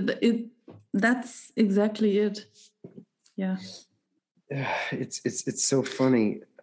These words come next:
Speaker 2: Um, I have to say one more thing. Uh,
Speaker 1: Mm-hmm.
Speaker 2: and I, I noticed this earlier when, when you were talking and you were speaking about identity.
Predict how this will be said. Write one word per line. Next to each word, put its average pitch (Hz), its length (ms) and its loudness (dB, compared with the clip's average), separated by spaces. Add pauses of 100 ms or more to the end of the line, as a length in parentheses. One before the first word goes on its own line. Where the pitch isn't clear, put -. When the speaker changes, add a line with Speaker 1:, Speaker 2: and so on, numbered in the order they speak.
(100)
Speaker 2:
Um, 110 500 2
I 110 100 -4
have 113 160 -2
to 113 60 -4
say 110 180 4
one 107 200 4
more 113 180 4
thing. 101 420 0 (180)
Uh, 107 60 0
Speaker 1:
Mm-hmm. 104 240 6
Speaker 2:
and 107 100 4 (220)
I, - 20 4
I - 20 4
noticed 107 480 2
this 98 320 -2
earlier 101 640 0 (180)
when, 101 540 -2
when 98 240 -2
you 101 100 0
were 98 140 2
talking 101 580 -4
and 95 140 0
you 98 80 0
were 101 140 -2
speaking 104 460 -4
about 95 360 -4
identity. 139 880 0